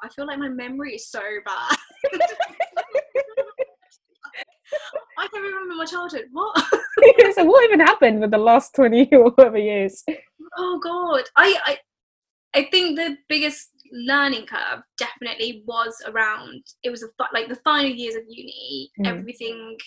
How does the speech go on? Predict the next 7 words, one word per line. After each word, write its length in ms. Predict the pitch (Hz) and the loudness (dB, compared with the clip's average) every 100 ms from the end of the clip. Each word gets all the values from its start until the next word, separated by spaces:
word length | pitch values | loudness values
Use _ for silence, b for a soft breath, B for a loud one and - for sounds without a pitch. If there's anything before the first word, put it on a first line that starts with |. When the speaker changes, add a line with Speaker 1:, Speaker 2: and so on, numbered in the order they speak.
| _ _ _ _ _ _ _ _ _ _ | _ _ _ _ _ _ _ _ _ _
Speaker 1:
because 160 | 277 285 | -6 -2
I 80 | 285 | -2
think 160 | 302 - | -2 -2
up 140 | - | -2
until, 760 | 349 320 320 302 285 269 254 254 _ _ _ _ _ _ _ _ _ _ _ 269 | -2 -6 -6 -6 -6 -6 -8 -16 _ _ _ _ _ _ _ _ _ _ _ -10
you 100 | 240 | -8
know, 200 | 180 | -8